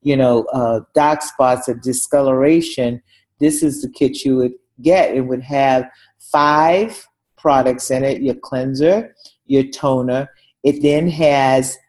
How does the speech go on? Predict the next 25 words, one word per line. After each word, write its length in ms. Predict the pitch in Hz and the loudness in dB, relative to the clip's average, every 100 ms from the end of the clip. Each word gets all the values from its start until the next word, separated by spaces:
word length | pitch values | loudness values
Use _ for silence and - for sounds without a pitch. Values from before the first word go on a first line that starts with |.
| _ _ - | _ _ -4
your, 520 | 143 135 127 123 - 131 | 2 4 4 2 0 -2
um, 460 | 120 113 117 117 _ _ - - - | 0 -2 -4 -10 _ _ -16 -16 -14
specialty 720 | - 202 226 - 185 156 135 | -2 0 0 0 -2 -2 -4
product, 640 | - 139 127 123 - - 127 | -2 0 2 0 -2 -8 -14
which 320 | 131 135 - | -2 -2 0
would 300 | 131 127 - | -2 -2 -4
be 280 | 135 131 127 | 2 2 0
concentrated 1040 | - 160 147 143 127 - 131 123 123 123 120 _ _ - | -2 0 0 -4 -8 -4 0 2 0 -2 -6 _ _ -4
on 280 | 135 131 123 | -2 0 0
the 240 | 127 117 117 | 0 0 0
dark 320 | 135 131 131 | 0 0 -4
spots 440 | - 127 123 123 | -4 0 0 0
and 100 | 117 | -6
discoloration. 1200 | 117 113 - 123 120 120 151 180 - 127 123 123 - - _ - | -6 -6 -2 0 2 2 2 2 -2 -4 -4 -4 -12 -20 _ 0
You'll 240 | 143 139 | 0 2
have 500 | 139 131 123 120 120 | 0 0 2 0 -2
your 220 | 131 127 123 | -2 0 0
moisturizer 1120 | 135 160 160 180 151 143 135 135 131 131 135 - _ _ 143 | 2 0 0 -2 2 2 2 0 0 0 0 -6 _ _ 0
and 340 | 147 135 135 | 2 2 2
your 120 | 123 | 0
sunscreen. 880 | 120 - 123 123 - - 104 92 - | -2 -4 -4 -4 -8 -8 -10 -12 -10
So 140 | - | -4
you 200 | 139 135 | -2 -2
get 240 | 143 135 - | -2 -2 -4
five 680 | - 151 151 147 147 147 | -2 2 4 4 2 0